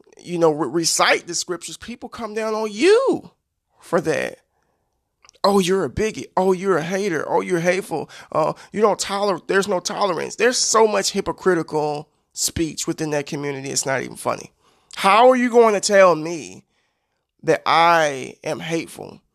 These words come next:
and that I don't have any tolerance when I can't exercise the right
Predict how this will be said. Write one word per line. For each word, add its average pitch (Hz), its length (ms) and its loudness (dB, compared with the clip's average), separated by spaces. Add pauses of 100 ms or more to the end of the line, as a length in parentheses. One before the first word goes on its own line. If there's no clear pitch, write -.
(180)
and 160 160 0
that - 200 2
I 147 520 2
don't 156 160 -4
have 160 200 -2
any 139 120 -12
tolerance 208 520 2
when 147 420 -10 (680)
I 175 520 4
can't 190 460 -2
exercise 170 720 -2
the 156 120 -6
right 147 380 0